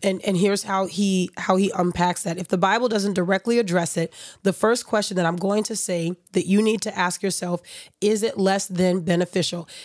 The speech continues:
Is it potentially detrimental for me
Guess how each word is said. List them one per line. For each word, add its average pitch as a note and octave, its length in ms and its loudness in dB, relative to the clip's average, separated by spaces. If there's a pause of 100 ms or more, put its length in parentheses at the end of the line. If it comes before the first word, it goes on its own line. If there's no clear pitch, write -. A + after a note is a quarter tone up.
(120)
Is A3 180 0
it A#3+ 120 -6
potentially A#3 560 -2
detrimental A3 800 -2
for - 160 0
me E3+ 320 2